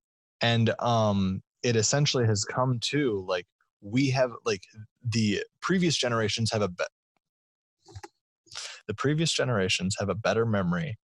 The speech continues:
than the mem-, or than we do, and the generation after us has a worse memory than we do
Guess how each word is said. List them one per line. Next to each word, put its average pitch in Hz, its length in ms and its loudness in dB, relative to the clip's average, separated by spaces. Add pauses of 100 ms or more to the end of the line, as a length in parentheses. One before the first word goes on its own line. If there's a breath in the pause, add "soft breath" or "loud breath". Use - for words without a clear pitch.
than 98 560 2 (460)
the 101 100 0
mem-, 107 380 2 (160)
or 104 180 2
than 98 280 0 (160)
we 120 340 2
do, 87 400 -4 (220)
and 107 180 0
the 95 160 0 (300)
generation 113 580 0
after 110 340 0
us - 360 -2 (480)
has 110 200 2
a 87 60 -2
worse 117 480 0
memory 90 300 0 (100)
than 82 140 -2
we 71 120 -4
do 53 160 -4